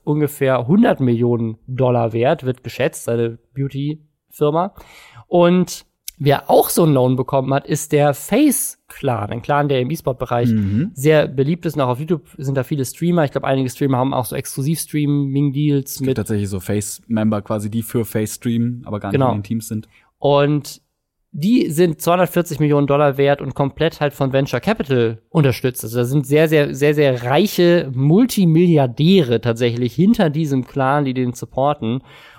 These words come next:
Speaker 1: Und die haben auch so einen Loan bekommen. Ob man den
Speaker 2: Unpraktisch.
Speaker 1: zurückzahlen muss, ist noch gar nicht so klar.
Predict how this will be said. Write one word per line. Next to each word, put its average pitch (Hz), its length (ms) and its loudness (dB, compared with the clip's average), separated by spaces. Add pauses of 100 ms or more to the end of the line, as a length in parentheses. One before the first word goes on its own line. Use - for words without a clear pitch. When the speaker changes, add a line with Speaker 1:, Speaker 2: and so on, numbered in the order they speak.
Speaker 1:
Und 147 240 2
die 170 220 2
haben 139 420 0
auch 220 340 0 (320)
so 135 200 0
einen 110 280 -2 (160)
Loan 131 560 2
bekommen. 117 400 -4
Ob - 120 0
man 175 120 4
den 220 120 2
Speaker 2:
Unpraktisch. 202 400 2
Speaker 1:
zurückzahlen 190 320 2
muss, 185 200 0
ist 165 100 -12
noch 170 140 -2
gar 151 120 -2
nicht 147 120 -2
so 143 80 -10
klar. 123 260 -4